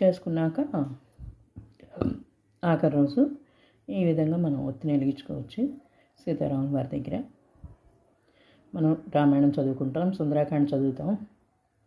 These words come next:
చదివినాక ఈ విధంగా సుందరాకాండ ఒత్తిని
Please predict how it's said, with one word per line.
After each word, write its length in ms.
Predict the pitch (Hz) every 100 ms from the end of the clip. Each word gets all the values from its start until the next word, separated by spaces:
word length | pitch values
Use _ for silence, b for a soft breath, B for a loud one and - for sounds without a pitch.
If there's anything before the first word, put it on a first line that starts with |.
| _ b b b b b _ - 175
చదివినాక 420 | 175 156 147 151 240 - - - - -
ఈ 20 | 156
విధంగా 320 | 151 147 156 247 294 - _ _
సుందరాకాండ 540 | - 147 151 147 139 135 135
ఒత్తిని 260 | 131 165